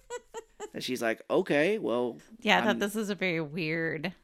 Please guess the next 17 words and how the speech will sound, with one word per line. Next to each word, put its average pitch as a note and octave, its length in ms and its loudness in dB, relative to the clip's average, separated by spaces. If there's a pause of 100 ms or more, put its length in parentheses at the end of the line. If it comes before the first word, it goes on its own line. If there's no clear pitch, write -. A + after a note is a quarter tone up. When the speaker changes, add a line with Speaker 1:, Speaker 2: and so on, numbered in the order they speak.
Speaker 1:
Yeah, B2+ 240 0
he's A#2+ 100 -4
like, A#2+ 80 -2
"I'm B2+ 120 -2
not D3 140 -2
gonna C#3 140 -4
let C3+ 160 0
anything B2+ 360 -4
bad C3 260 -2
happen." B2+ 440 -4
Okay. B2+ 480 -6
So C3 160 -6
she B2 240 -4 (440)
takes C#3+ 220 2
her C#3 100 2
hand D3 440 0
and C3 200 -2